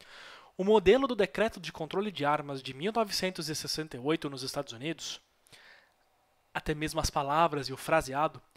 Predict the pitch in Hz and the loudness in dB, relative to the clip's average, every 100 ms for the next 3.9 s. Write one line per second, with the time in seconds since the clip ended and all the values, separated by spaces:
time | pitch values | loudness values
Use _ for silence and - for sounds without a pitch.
0 | - - - 185 180 175 - 170 185 196 | -20 -20 -2 -2 0 -2 0 2 2 2
1 | 175 156 151 135 165 151 135 170 170 151 | 2 2 0 -2 -2 0 0 -4 -6 -8
2 | 147 226 214 180 - 185 180 147 - 185 | -4 0 0 0 -2 -4 -6 -10 -8 -6
3 | 180 147 175 190 139 131 - 113 | -4 -6 -6 -8 -8 -8 -14 -20